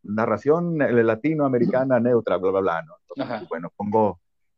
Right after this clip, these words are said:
Speaker 1: me trato de, de, de apagar el acento culichi, pero cuando voy de visita, por ejemplo, con mi familia a Guadalajara, me acaban a carrilla, ¿eh?
Speaker 2: Claro.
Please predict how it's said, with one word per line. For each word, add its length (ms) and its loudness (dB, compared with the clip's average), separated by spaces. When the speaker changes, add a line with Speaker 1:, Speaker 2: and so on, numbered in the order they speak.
Speaker 1:
me 120 -2
trato 340 2
de, 140 4
de, 140 2
de 80 0
apagar 340 2
el 100 2
acento 320 -2
culichi, 380 -4
pero 340 0
cuando 320 0
voy 140 4
de 120 0
visita, 340 0
por 160 -2
ejemplo, 300 -2
con 120 -2
mi 80 0
familia 380 0
a 40 2
Guadalajara, 540 0
me 100 -2
acaban 400 2
a 80 4
carrilla, 440 0
¿eh? 180 -4
Speaker 2:
Claro. 400 8